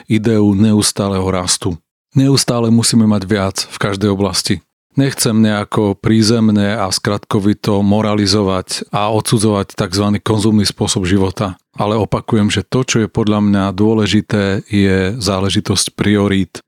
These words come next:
Ak sa nad tým zamyslíme z filozofického, teologického pohľadu, večnosť je určite dôležitejšia ako časnosť. To, či budem naveky žiť s Bohom, alebo naveky budem zatratený,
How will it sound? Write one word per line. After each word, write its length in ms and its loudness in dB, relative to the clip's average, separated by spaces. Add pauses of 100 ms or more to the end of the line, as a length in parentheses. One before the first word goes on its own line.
(240)
Ak 160 -6
sa 160 -2
nad 80 0
tým 160 -2
zamyslíme 560 0
z 80 0
filozofického, 960 0
teologického 640 0
pohľadu, 560 -2 (320)
večnosť 560 0
je 140 2 (100)
určite 480 0
dôležitejšia 960 0
ako 320 -6
časnosť. 640 -2 (400)
To, 240 0
či 160 0
budem 400 2
naveky 480 0
žiť 240 0
s 160 -2
Bohom, 880 0
alebo 720 -2
naveky 480 0
budem 640 0
zatratený, 880 -2